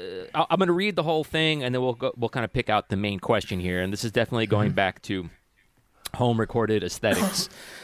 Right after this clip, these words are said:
Speaker 1: Uh, the question Toby asks is, "With the ability to record and mix at home, questions are always raised about the necessity of studios. I fully understand that doing things in a pro studio with a pro engineer on expensive gear can make things sound better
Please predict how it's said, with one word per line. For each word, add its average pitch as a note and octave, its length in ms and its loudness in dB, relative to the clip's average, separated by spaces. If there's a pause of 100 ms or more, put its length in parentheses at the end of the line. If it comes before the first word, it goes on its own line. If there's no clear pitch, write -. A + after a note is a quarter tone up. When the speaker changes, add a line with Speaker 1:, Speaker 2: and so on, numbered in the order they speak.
(140)
Speaker 1:
Uh, B2 520 2
the - 140 -16
question E3 400 0
Toby A#2+ 340 2
asks E2 460 -6
is, D2 320 -8 (960)
"With C#3 180 0
the F3 120 4
ability C3 460 2
to - 140 0
record A#2+ 420 2
and F#2+ 120 -2
mix - 180 -2
at C#3+ 100 0
home, E2 380 -2 (380)
questions C#3+ 400 0
are C3+ 100 4
always A#2 320 2
raised G2+ 320 0
about F#2 200 -2
the - 60 -8
necessity C3 720 -2
of - 100 -8
studios. E2 920 -4 (360)
I G#2 60 0
fully A2+ 320 4
understand G#2+ 500 -2
that F#2 140 -2
doing A#2+ 260 0
things G#2+ 420 -4
in G2+ 140 -6
a E2+ 60 -2
pro D3 360 -2
studio B2 520 -2
with G#2 80 -4
a F#2+ 60 -8
pro B2+ 320 0
engineer A2 540 -2
on F2+ 140 -4
expensive G#2+ 460 -6
gear G#2+ 180 0
can F#2+ 180 -8
make G2 180 -4
things F2+ 180 -12
sound D2+ 400 -12
better G#2 440 0